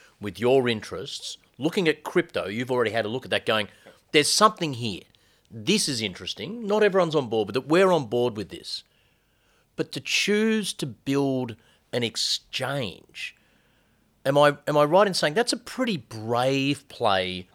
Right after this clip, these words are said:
in the space? You, you could have gone for something smaller that was still genuinely crypto. Where did the idea for, "Actually, no, let's,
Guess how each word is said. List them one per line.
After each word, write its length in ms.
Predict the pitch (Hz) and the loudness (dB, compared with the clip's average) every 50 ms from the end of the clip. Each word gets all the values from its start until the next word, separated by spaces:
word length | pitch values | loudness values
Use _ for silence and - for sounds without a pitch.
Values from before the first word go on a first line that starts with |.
| _ - | _ -2
in 140 | 135 131 | 0 0
the 100 | 120 120 | 0 -2
space? 340 | 110 - - 139 131 123 - | -2 2 4 4 4 4 2
You, 80 | 170 170 - | -4 -6 -6
you 120 | 160 170 | -6 -6
could 200 | - - - - | -2 -2 0 0
have 120 | - 180 | 0 2
gone 240 | - 175 165 160 151 | 4 4 6 6 4
for 120 | 139 - 135 | 2 0 0
something 560 | - - 143 135 - - 135 123 117 110 107 - _ _ _ _ _ _ | 2 2 2 0 0 -2 -2 -2 -4 -6 -10 -14 _ _ _ _ _ _
smaller 600 | - - - - - 147 160 185 170 139 117 98 | -6 -6 -4 -2 4 6 8 8 8 6 4 2
that 160 | 104 98 117 | 0 -4 -4
was 100 | 123 120 | -4 -2
still 240 | - - 156 139 127 | -2 -2 -2 -2 -2
genuinely 480 | 107 135 139 131 127 120 113 107 104 95 | 0 0 0 0 0 -2 -2 -2 -4 -6
crypto. 440 | - - 196 196 196 - 107 95 | 0 2 2 2 2 0 -2 -2
Where 200 | 101 117 175 214 | 0 4 4 4
did 100 | 233 247 | 4 4
the 120 | 226 233 220 | 2 2 4
idea 280 | 196 180 170 156 151 143 | 4 4 4 2 0 0
for, 140 | - - - | -2 -2 -2
"Actually, 360 | 160 170 - - 175 170 165 | -2 -2 -2 -4 -4 -2 0
no, 140 | 160 160 151 | 2 2 2
let's, 480 | 151 175 180 180 - - - - - | 2 0 -2 -4 -6 -6 -6 -6 -8